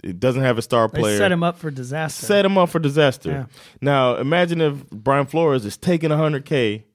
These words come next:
Speaker 1: per loss, and they lose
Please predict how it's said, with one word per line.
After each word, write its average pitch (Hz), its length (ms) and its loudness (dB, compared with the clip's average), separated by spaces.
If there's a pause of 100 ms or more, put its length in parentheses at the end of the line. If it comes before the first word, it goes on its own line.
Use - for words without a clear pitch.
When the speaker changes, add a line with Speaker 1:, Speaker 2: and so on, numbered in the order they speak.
(140)
Speaker 1:
per 123 180 -2
loss, 113 500 -2 (1120)
and 120 180 -2
they 131 100 2
lose 127 640 0